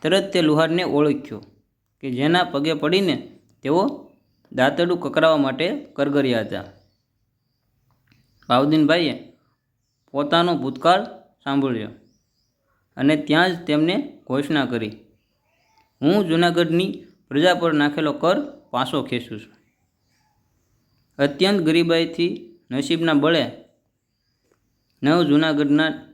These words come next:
નવાબના શાળા બન્યા. આ બનાવની યાદમાં જૂનાગઢ બાજુ લોકો પોતાના શાળાને "આ મારો બાઉદીન છે" એમ કહીને સંબોધે છે અને ભૂતકાળને આજેય સ્મરણે છે.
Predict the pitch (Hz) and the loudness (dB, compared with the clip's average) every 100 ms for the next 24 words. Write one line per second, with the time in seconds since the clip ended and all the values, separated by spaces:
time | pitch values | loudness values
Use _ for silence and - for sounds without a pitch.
0 | _ _ 123 139 160 160 156 156 - 131 | _ _ -2 2 2 2 -2 -2 -2 0
1 | 131 120 113 107 - _ _ _ _ _ | 0 -2 -4 -8 -16 _ _ _ _ _
2 | - 131 151 147 160 165 165 147 170 170 | -4 0 2 2 2 0 2 2 2 0
3 | 160 110 - _ _ _ _ _ _ _ | -4 -6 -12 _ _ _ _ _ _ _
4 | _ - 135 165 175 170 151 156 151 117 | _ -4 2 2 2 0 2 2 2 -4
5 | - - _ _ _ _ _ 123 143 180 | -8 -20 _ _ _ _ _ -10 -6 -4
6 | 156 143 147 165 170 170 - _ _ _ | 0 0 2 2 0 -2 -12 _ _ _
7 | _ 135 151 170 170 - 147 151 147 156 | _ 0 2 4 0 -2 0 0 2 0
8 | 185 - - 135 160 165 139 131 110 - | -2 -6 -4 -2 2 4 2 0 -8 -14
9 | - 139 147 147 175 175 220 - - _ | -10 -6 -4 -2 -2 -2 -4 -8 -18 _
10 | - 143 156 151 123 110 - - _ _ | -8 0 2 4 2 -2 -6 -18 _ _
11 | _ _ _ _ _ _ _ _ _ _ | _ _ _ _ _ _ _ _ _ _
12 | - 139 151 120 - - _ _ 127 139 | -4 0 0 -2 -10 -20 _ _ -10 -8
13 | - 160 165 156 131 143 180 247 - - | 0 2 2 0 -2 0 0 -2 -8 -16
14 | - 143 143 131 113 104 | -6 -4 -2 -2 -2 -6